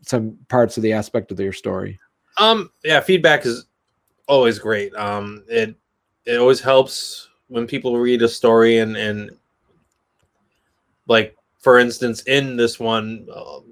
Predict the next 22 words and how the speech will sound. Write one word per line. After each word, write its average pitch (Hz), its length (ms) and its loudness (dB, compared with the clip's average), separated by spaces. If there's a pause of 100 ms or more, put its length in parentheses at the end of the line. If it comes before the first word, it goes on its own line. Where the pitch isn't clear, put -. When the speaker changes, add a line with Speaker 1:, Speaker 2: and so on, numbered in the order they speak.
(580)
Speaker 2:
I, 113 280 2 (520)
in 127 180 2
issues 123 320 2
one 120 160 2
through 120 140 2
five, 113 640 2
people 135 220 -4
were 117 180 6
wondering 113 400 2
why 117 640 4 (920)
the 104 80 -6
main 113 240 0
character 117 800 4 (180)
would 110 320 -4
be 117 220 0
with 110 240 0
her 110 120 -2
boyfriend, 107 640 -2 (600)
Speaker 1:
Hmm. 107 220 -10 (120)
Speaker 2:
because 101 440 -6
they're 104 180 -2
both 107 420 -2